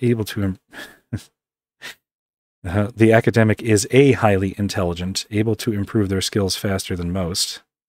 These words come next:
Okay. They were wealthy once, but have lately found themselves deeply in debt. Well, I mean, I,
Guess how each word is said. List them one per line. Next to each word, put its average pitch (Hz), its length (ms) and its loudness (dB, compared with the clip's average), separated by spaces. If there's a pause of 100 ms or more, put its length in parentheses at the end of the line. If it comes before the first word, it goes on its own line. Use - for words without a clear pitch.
(120)
Okay. 95 240 -10 (1000)
They 101 200 6
were 101 180 4
wealthy 107 480 4
once, 92 380 -2
but 92 140 -6
have 95 180 0
lately 107 260 0
found 107 260 2
themselves 95 460 0
deeply 117 480 -4
in 98 160 -4
debt. 95 300 -4
Well, 113 240 0
I 117 100 4
mean, 123 440 2
I, 98 540 -2